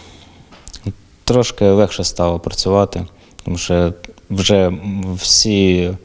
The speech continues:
великі задачі ви-, виконані, тому залишилося тільки насолоджуватись стрільбою.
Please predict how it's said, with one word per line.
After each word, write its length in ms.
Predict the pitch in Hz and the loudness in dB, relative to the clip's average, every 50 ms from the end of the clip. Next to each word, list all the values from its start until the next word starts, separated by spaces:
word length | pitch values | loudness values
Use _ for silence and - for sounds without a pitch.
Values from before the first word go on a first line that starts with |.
| - - - - | -18 -14 -6 0
великі 300 | 95 95 98 95 - 95 | 4 4 4 4 4 4
задачі 380 | 95 95 92 95 107 - - | 4 4 4 2 2 0 0
ви-, 180 | 95 104 123 123 120 - - | -2 0 -2 -2 -4 -4 0
виконані, 540 | 104 107 107 - 117 110 104 104 98 98 98 - - - - - - - - - _ _ _ _ - | 0 0 2 2 2 2 2 2 0 0 -2 -6 -10 -20 -20 -20 -20 -20 -20 -20 _ _ _ _ -6
тому 340 | - 90 92 92 95 92 90 | -2 0 2 2 2 2 2
залишилося 640 | 87 90 90 - - - 90 87 - 95 87 85 87 87 - - - - - _ - - _ - - | 2 0 0 0 0 -2 -2 0 0 0 0 0 -2 -6 -14 -20 -20 -20 -20 _ -20 -20 _ -14 -6
тільки 420 | - - 87 - 95 90 87 85 | -2 -2 2 4 4 4 4 4
насолоджуватись 920 | 85 95 95 - - 95 92 85 - 87 85 85 - - 87 87 - - | 4 2 2 4 4 2 2 2 0 -2 -2 -2 -4 -2 0 0 2 2
стрільбою. 540 | - - - - 175 170 87 - 85 82 98 | 2 0 0 -2 -4 -2 -2 -2 -4 -4 -6